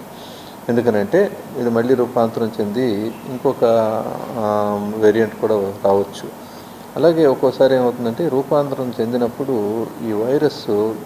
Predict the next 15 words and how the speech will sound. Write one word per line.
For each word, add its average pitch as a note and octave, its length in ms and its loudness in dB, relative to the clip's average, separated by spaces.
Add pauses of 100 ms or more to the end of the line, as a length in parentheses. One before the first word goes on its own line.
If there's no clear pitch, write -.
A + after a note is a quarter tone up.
(120)
దాని A2 140 0
ఉనికిని D3 340 0
కూడా C3 180 2
కోల్పోవచ్చు. G#2+ 800 0 (600)
అంటే C3 140 0 (440)
ప్రతిసారి D#3 720 4
రూపాంతరం C3 600 0 (120)
చెందినప్పుడు A#2 680 0
వైరస్, A#2 640 0 (600)
ఆ, G#2 680 2 (180)
మనకి G2+ 720 -2 (460)
ఎక్కువగా C3+ 520 4
వస్తుంది, A2 720 0
లేకపోతే A2 540 2
అది G#2 240 2